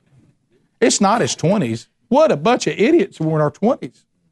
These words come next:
We're a little less idiot in our thirties, but still an idiot. Then we're getting a little bit better in our forties. Our fifties, we're starting to get there now.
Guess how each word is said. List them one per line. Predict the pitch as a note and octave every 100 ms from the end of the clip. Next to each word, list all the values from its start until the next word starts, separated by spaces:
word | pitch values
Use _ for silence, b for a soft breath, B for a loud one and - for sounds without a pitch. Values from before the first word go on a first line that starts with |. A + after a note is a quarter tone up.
| _ _ _ _ _ _ -
We're | E3 D#3+ E3+
a | G3
little | G#3 E3+
less | F#3+ A#3 A#3
idiot | F3+ F3+ E3+
in | E3
our | D3
thirties, | C3+ F#3 E3+ C#3
but | C3+ D3+
still | - D#3+
an | F#3+
idiot. | F3+ A#2 B2 D#3+ _ _ _ _
Then | D3+ F#3+
we're | F#3+
getting | F3+ F3+
a | E3+
little | G3 C#4
bit | B3 A3 E3
better | D3+ C#3 C#3 G3 - _ _
in | D3+
our | D#3 C#3+
forties. | - A#3 G#3+ C3 C#3+ - _ _ _ _ _ _
Our | D#3
fifties, | D#3 A#3+ D4+ - G3+ E3
we're | G3
starting | F#3 - G#3 A3 F3
to |
get | E3 F#3+
there | D3 B2
now. | B2+ B2